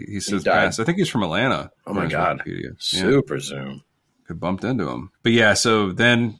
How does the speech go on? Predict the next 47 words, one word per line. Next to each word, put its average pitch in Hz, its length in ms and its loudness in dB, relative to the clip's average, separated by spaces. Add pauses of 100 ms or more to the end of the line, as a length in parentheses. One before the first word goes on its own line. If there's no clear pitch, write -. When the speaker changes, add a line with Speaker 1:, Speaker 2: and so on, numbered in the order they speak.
(120)
Speaker 1:
there, 98 360 -2 (140)
three 120 300 4
are 107 100 4
down 85 380 -2
in 76 120 -8
this 78 180 -8
very 82 320 -4
large 76 260 -6
cast. - 560 -8 (220)
Speaker 2:
No, 104 160 2
four. 104 420 2 (160)
Speaker 1:
Who 76 100 -8
else? - 340 -10 (120)
Speaker 2:
Two, - 160 -10
two 117 240 -2
guys 113 220 6
in 113 80 -4
the 104 60 0
sub, 107 440 2
the 101 100 0
Russian. 101 360 2
Speaker 1:
Oh, 117 120 4
Speaker 2:
and 117 100 2
Speaker 1:
yeah. 131 160 2 (240)
You're 101 140 -2
right. - 240 -2
Four. 104 240 -8 (680)
Can't, - 220 -18
can't - 160 -14
zoom 78 200 -8
in. 90 180 -8
Speaker 2:
And 113 300 -2
probably 139 260 4
the 98 140 2
Eurypterid's 98 520 2
buddy 98 500 2 (180)
got 80 180 -2
squashed 82 420 -2
down 82 200 -4
there. 85 180 -2
We 87 80 -2
don't 90 80 -2
even 87 140 -4
know 90 80 0
about 85 220 -2
that 90 180 0
sadness. 80 680 -2